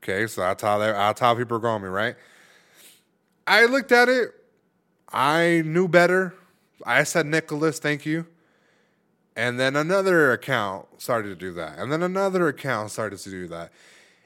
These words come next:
And it kept doing it to the point where it started to piss me off. It started to abuse the situation. Um, a lot of people thought it was one of my subscribers that was in on it because he would leave and come back. And then, um,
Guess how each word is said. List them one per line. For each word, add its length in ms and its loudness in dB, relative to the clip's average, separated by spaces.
And 160 -2
it 140 -2
kept 320 0
doing 280 0
it 140 -2
to 80 -8
the 120 -4
point 320 -2
where 120 0
it 60 -2
started 240 0
to 60 -2
piss 280 -4
me 100 -4
off. 240 0
It 60 -6
started 320 -2
to 40 -4
abuse 340 -8
the 60 -16
situation. 800 -6
Um, 320 -6
a 60 -10
lot 180 4
of 60 -2
people 220 -6
thought 260 4
it 40 4
was 140 -2
one 120 -4
of 60 -4
my 120 -2
subscribers 580 -4
that 100 -6
was 160 -10
in 100 -6
on 180 -4
it 300 -10
because 360 -8
he 60 -10
would 140 -10
leave 280 -4
and 80 -14
come 200 -6
back. 340 -2
And 140 -10
then, 280 -12
um, 720 -4